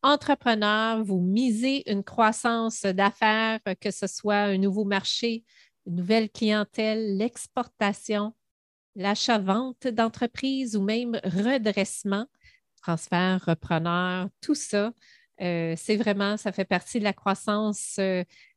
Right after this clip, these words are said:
pour les cinq prochaines années. Donc, vous faites face, euh, à des défis vraiment de taille, des transitions importantes et vous avez besoin d'experts pour mieux évaluer, prévoir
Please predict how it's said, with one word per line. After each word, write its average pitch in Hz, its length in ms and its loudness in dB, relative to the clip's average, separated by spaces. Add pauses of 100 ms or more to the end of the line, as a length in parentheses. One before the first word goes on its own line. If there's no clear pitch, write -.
(120)
pour 208 140 2
les 190 100 4
cinq 214 300 2
prochaines 208 520 2
années. 202 300 4
Donc, 208 240 4
vous 214 160 -2
faites - 400 0
face, - 500 2
euh, 190 180 0 (560)
à 208 120 2
des 214 140 4
défis 233 480 2
vraiment 220 380 2
de 208 200 2 (140)
taille, 262 580 2
des 208 140 2
transitions 214 680 0
importantes 214 800 -2
et 196 180 -4
vous 175 200 -4
avez 185 180 -2
besoin 180 360 -4
d'experts 190 640 -4 (200)
pour 180 180 -2
mieux 202 440 0
évaluer, 208 760 0 (300)
prévoir 196 800 0